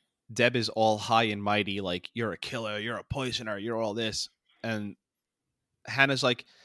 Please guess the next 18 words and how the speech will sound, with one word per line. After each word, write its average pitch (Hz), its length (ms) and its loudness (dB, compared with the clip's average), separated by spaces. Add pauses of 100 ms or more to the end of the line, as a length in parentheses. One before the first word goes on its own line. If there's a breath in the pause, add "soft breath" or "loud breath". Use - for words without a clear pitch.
(300 soft breath)
"Yeah, 135 500 2
but 123 140 -2
at 123 80 2
least 170 180 0
I 190 60 2
don't 175 140 -2
compromise 110 640 -2
my 90 120 -4
morals 107 560 0 (100)
in 107 100 -8
terms 107 300 -6
of, 101 240 -2 (480)
you 113 280 0
know, 117 240 6
your 131 140 4
brother's 101 300 2
a 101 60 -8
killer 98 420 0